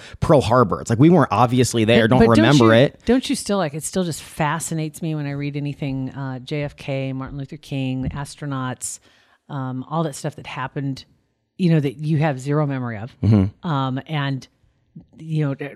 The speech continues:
Speaker 2: before you even, or, or going into the seventies, even the early eighties, reading about those things, and now we have the actual footage. I mean, they did have footage at that time, but we didn't have access to it.
Speaker 1: Right. We'd have to wait till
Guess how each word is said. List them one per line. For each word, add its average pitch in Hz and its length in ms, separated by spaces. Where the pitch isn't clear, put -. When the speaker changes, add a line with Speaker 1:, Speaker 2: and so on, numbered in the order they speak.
Speaker 2:
before 175 320
you 160 180
even, 135 220
or, 131 140
or 156 140
going 165 220
into 147 220
the 135 160
seventies, 147 460
even 147 160
the 127 60
early 131 260
eighties, 131 520
reading 180 400
about 143 240
those 139 180
things, 139 260
and 139 160
now 156 240
we 147 140
have 131 220
the 127 80
actual 123 260
footage. - 640
I - 40
mean, 185 120
they 170 100
did 196 200
have 151 180
footage 147 340
at 139 80
that 135 120
time, 165 180
but 139 60
we 202 100
didn't 185 120
have 131 100
access 135 400
to - 120
it. - 140
Speaker 1:
Right. 127 240
We'd 113 80
have 113 120
to 123 60
wait 110 140
till - 220